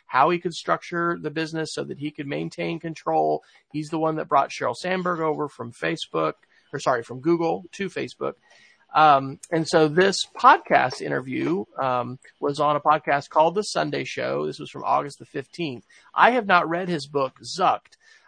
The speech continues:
but one of the biggest things that he is investing his time with, and he's partnered with Tristan Harris at the Center for Humane Technology, is that the design of Facebook and the design of many social media platforms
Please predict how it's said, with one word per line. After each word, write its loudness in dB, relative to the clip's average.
but 4
one 0
of 0
the -2
biggest -6
things -6
that -6
he -4
is -4
investing -2
his 0
time 2
with, -2
and -8
he's -10
partnered -2
with -6
Tristan -10
Harris -2
at -10
the -16
Center -4
for -10
Humane -6
Technology, 2
is 2
that 2
the -4
design 2
of 2
Facebook 0
and -8
the -10
design 0
of -6
many -4
social -6
media -4
platforms -2